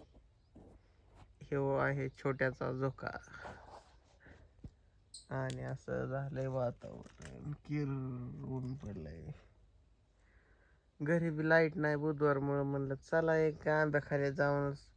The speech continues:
पडाव खंडीभर तास दोन तास, परत मका भरायची म्हणलं. आलोय मित्रांनो,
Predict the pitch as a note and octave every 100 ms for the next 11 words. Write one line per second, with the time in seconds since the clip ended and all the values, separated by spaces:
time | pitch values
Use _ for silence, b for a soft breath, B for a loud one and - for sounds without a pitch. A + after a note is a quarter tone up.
0 | - D#3 C#3+ C#3 C#3+ - C#3+ - - C#3+
1 | - D3+ C3+ A#2+ F#2 - A2+ G#2+ - -
2 | D#3 C#3+ C3+ D3+ D3 D3 C#3+ C#3 C#3+ D3
3 | C#3+ - C#3 C#3+ C#3+ C#3+ C#3+ D3 D3+ D#3
4 | D#3+ - - _ _ _ _ - - _
5 | _ B B B B B B B B B
6 | B - F#3 G#3 G3+ F3+ F3 - E3+ D#3+
7 | D#3